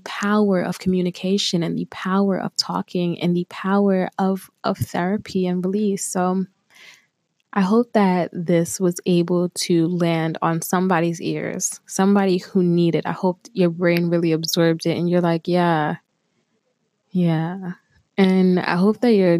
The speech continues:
subscribed so that you can continue to get messages that touch you. I hope you're subscribed so you can continue to become uplifted. Today's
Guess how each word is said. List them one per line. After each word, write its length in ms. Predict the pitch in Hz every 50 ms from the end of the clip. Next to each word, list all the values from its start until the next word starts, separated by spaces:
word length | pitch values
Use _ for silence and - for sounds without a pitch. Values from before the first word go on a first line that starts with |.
| 170 - - -
subscribed 680 | - - - 170 - - - 170 165 165 170 175 170 -
so 140 | - 165
that 300 | 175 170 156 139 - -
you 120 | 170 185 180
can 180 | - 196 185
continue 640 | 175 - - 180 180 - - 180 180 190 202 208 208 196
to 280 | - - 190 175 165 - - - -
get 400 | - 175 170 170 170 160 - - - - - - - - _ - _ _ _ _ _ _ _ _ -
messages 800 | 180 175 175 180 - - 202 175 170 170 165 151 147 151 160 -
that 240 | - 151 160 - -
touch 360 | - - 165 165 - - -
you. 140 | 170 156 156
I 100 | 147 160
hope 260 | 160 185 180 175 -
you're 160 | 185 180 175
subscribed 560 | - - - - - - 170 165 165 165 165
so 200 | - - - 170
you 180 | 165 165 165 165
can 220 | - - 170 165
continue 560 | 160 - 170 165 - - 175 175 175 170 170 165
to 140 | - - 170
become 400 | - 156 - - 165 151 156 - -
uplifted. 680 | 165 170 - - 135 160 - - - - 78 76 - -
Today's 540 | - - 190 202 214 220 214 202 190 185